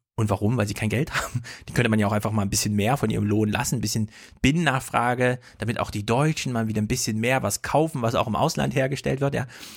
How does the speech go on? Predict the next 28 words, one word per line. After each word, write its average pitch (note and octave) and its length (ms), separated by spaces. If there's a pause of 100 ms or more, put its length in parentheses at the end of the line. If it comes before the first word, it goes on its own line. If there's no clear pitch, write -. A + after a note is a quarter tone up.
(960)
Dass - 220
die B2 220 (260)
deutschen F#3 640
Arbeiter E3+ 680 (180)
arm D#3 320
sind, F2+ 420 (720)
das D#3+ 180
ist F3 140
das C#3 100
Argument A2+ 500
dafür B2+ 480 (840)
oder G#2+ 180
das G#2 140
grundlegende A#2 600
Prinzip - 640 (180)
für C3+ 240
die B2+ 140
deutsche C#3 460 (420)
Übermacht, E3 760
der C3 80
jetzt B2 140
immer C#3+ 220
als B2 320 (340)
wirtschaftlicher C#3+ 600
Erfolg D3 800 (180)
dargestellt G#2 600
wird, G2 160
ja. C3 180